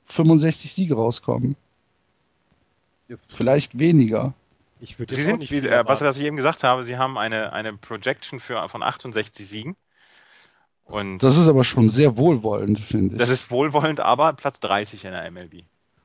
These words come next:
Speaker 1: Ja.
Speaker 2: <laughs> Ja, ich
Speaker 1: Hinter
Speaker 2: glaub,
Speaker 1: den,
Speaker 2: sie
Speaker 1: hinter
Speaker 2: werden
Speaker 1: den
Speaker 2: auch
Speaker 1: Astros?
Speaker 3: Mhm.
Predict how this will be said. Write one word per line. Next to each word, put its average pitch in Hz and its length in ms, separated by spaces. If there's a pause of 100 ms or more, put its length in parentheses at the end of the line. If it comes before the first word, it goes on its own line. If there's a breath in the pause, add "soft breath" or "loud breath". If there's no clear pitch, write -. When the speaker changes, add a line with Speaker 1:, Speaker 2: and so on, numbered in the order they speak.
(160)
Speaker 1:
Ja. - 240 (140)
Speaker 2:
<laughs> - 40 (1160 soft breath)
Ja, 143 100
ich 185 60
Speaker 1:
Hinter 185 200
Speaker 2:
glaub, - 40
Speaker 1:
den, 156 80
Speaker 2:
sie 165 80
Speaker 1:
hinter 196 320
Speaker 2:
werden 185 220
Speaker 1:
den 165 40
Speaker 2:
auch 160 80
Speaker 1:
Astros? 160 580 (280)
Speaker 3:
Mhm. 127 260